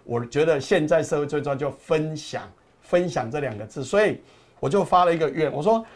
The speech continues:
既然这个课程是美国麻省理工全球授权不用钱，那我们只要把它引进来，培训教练教我们高雄的小朋友，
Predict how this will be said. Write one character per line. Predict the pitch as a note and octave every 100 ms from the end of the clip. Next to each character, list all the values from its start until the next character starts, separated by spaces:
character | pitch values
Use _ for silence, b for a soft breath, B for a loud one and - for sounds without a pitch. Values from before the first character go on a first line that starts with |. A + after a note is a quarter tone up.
| B -
既 | C4
然 | A3 E3+
这 | A3
个 | G#3
课 | G#3 A#3
程 | F3 D3+ C#3+ D3+ D3+ B
是 | - A3+
美 | F#3 D3+
国 | D#3
麻 | D#3 F3+
省 | F3 F#3
理 | E3
工 | C#3 F3+ F#3+
全 | D#3+ F3+
球 | D#3 D3
授 | F#3+ D3+
权 | C3+ A#2+
不 |
用 | D#3 E3+ D3
钱， | C#3+ A#2+ A#2 A#2 B
那 | - G3
我 | D#3
们 | C#3+
只 | C#3
要 | D#3+
把 | D3+ D3+
它 |
引 | D3 A#2
进 | A#2 E3
来， | C3 A#2+
培 | C#3 C#3+
训 | C#3+ E3
教 | D#3+ E3+ E3
练 | E3 D3+
教 | E3+
我 | E3+ C3
们 | B2
高 | D3 D#3+
雄 | D3+ A#2+
的 | B2
小 | - G#2+
朋 | B2 C3+
友， | D3